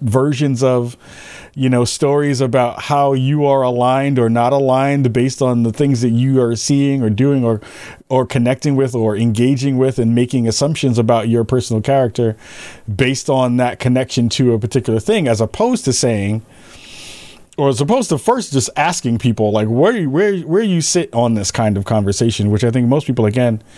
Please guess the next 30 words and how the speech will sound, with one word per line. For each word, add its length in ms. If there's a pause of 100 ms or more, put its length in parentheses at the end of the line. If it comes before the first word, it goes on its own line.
(400)
it's 160
a 80
fairly 400
easy 380
thing. 200
They'd 140
be 80
like, 200
"Look, 240
I'm 220
not 200
transphobic. 600 (160)
I 100
don't 200
believe 420
in, 400
in 220
J 160
K 160
Rowling's 400
statements. 340
I 60
think 160
she's 160
a 40
terrible 280
human 200
being. 300 (480)
But 140
also, 420